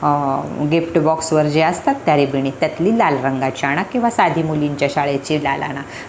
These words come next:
रिबनच पाहिजे, ब्लाऊज पीसचा तुकडा कापू का, आणि हे कापू का, ते कापू का, नाही, नवीन रिबीनच पाहिजे त्याला आपल्याला, ती आणा. त्याच्यात दोन गुंजा,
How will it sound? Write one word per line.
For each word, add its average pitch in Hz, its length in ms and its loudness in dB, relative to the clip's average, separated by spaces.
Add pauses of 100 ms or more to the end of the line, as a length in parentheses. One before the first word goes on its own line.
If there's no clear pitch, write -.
रिबनच 220 520 4
पाहिजे, 139 400 0
ब्लाऊज 151 260 4
पीसचा 151 340 -2
तुकडा 151 320 0
कापू 143 320 0
का, 165 200 0
आणि 147 200 2
हे 156 100 2
कापू 147 340 0
का, 143 220 0 (100)
ते 156 60 0
कापू - 340 -2
का, 139 200 0
नाही, 147 420 -2
नवीन 151 340 2
रिबीनच 143 540 0
पाहिजे 135 380 -4
त्याला 135 240 -10
आपल्याला, - 340 -8 (1700)
ती 185 100 4
आणा. 143 300 2 (420)
त्याच्यात 147 280 0
दोन 160 340 2
गुंजा, 156 520 0